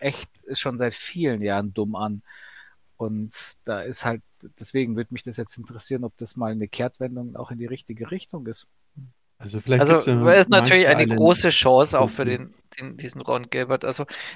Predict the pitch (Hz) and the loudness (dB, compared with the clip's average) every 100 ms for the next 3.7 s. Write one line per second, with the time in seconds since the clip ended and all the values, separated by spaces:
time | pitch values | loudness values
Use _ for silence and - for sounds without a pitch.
0 | - 143 135 127 - 139 - 147 135 120 | -2 0 2 -2 -10 -12 -10 0 2 2
1 | 143 - 139 135 _ _ _ - 143 190 | 0 -2 -4 -6 _ _ _ 2 4 6
2 | 190 175 160 135 139 _ _ 135 139 160 | 6 4 2 -4 -4 _ _ 2 2 0
3 | 135 127 - 123 - 127 | -2 -2 2 2 2 -8